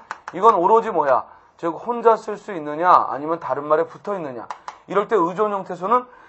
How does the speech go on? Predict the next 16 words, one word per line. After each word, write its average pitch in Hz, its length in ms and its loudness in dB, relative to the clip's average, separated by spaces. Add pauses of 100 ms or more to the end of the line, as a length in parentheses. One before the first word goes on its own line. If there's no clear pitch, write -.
(140)
즉 175 200 -6
형식 220 440 -8
형태소인 190 720 -4
조사, 175 500 6 (260)
어미, 165 300 0
접사를 160 480 -4
모두 147 300 -6
포함하고, 196 720 6 (400)
그리고 170 300 2
거기에 156 480 0
뭐가 151 300 6
더 156 140 0
들어가요? 143 480 4 (300)
어간이 143 560 4
더 190 100 -4
들어가죠. 160 560 2